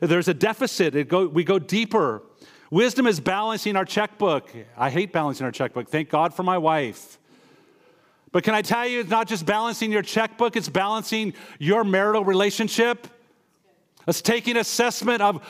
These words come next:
how is your bank account in your marriage. Am I depositing? Am I just withdrawing? Costly fees can come and they can snowball. When we live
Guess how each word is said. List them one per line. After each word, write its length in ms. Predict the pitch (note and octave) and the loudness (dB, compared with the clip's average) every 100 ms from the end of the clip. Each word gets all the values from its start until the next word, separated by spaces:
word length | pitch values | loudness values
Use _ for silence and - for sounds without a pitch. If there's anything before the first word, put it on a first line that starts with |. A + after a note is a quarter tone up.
| - | -18
how 340 | - G#3 A3 A#3+ | -2 -2 0 -2
is 120 | A3+ | 0
your 120 | A3+ | -2
bank 340 | D#3 G3+ A#3 A#3+ | 0 -2 0 -2
account 480 | A3 - A3 A3 | -2 -2 0 -2
in 100 | G3+ | -4
your 120 | G3+ G3+ | -2 0
marriage. 1000 | G#3+ G#3 F#3 D3 A2 - - - - - _ _ _ _ _ _ - | 2 2 2 0 -6 -18 -14 -14 -16 -20 _ _ _ _ _ _ -2
Am 120 | E3+ | 2
I 120 | G3+ | 2
depositing? 960 | G3 - G3+ G#3 G3 A#3 C4 C4 A#3+ - - _ _ _ - | 0 0 2 2 0 0 0 0 -4 -10 -20 _ _ _ 0
Am 140 | F3+ | 2
I 140 | G3+ | 2
just 200 | G#3 G#3+ | 2 -2
withdrawing? 800 | G#3+ G#3 - G#3+ F#3+ D#3 B2+ A2 - _ _ _ _ _ _ _ _ _ _ _ _ _ _ _ _ _ _ _ _ _ _ _ _ | 0 0 2 4 4 2 -2 -10 -20 _ _ _ _ _ _ _ _ _ _ _ _ _ _ _ _ _ _ _ _ _ _ _ _
Costly 420 | - F#3+ F3+ G3 | 0 0 0 -4
fees 440 | F3 G#3 G#3 F#3 - | -2 0 2 0 0
can 160 | D#3 | -4
come 240 | C#3 F#3 E3 | -2 -2 -2
and 80 | |
they 40 | D#3 | -4
can 140 | E3 | -4
snowball. 600 | D3 E3 F#3 E3+ D#3+ D3+ | -6 0 0 4 2 2
When 120 | D#3 | 2
we 120 | F3 F#3+ | 2 4
live 260 | G#3 G3+ | 4 2